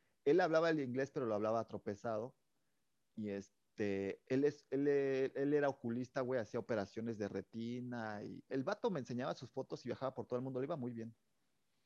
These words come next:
Y este, y tiene este tipo de problemas y viene para Canadá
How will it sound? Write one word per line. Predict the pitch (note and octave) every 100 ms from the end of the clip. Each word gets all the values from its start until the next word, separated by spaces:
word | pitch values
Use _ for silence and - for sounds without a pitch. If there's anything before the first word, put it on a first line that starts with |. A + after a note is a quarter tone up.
| _ _ _ _ _ _ _ _ C3
Y | A#2
este, | A2+ - B2 -
y | A2+
tiene | C3+ C3+
este | C3+
tipo | A#2+ - C#3+
de | A#2+
problemas | G#2+ G#2+ A#2 C#3 _ _
y | A#2
viene | G#2+ A#2 A#2+
para | A#2+ G#2+
Canadá | G#2+ G#2 G2+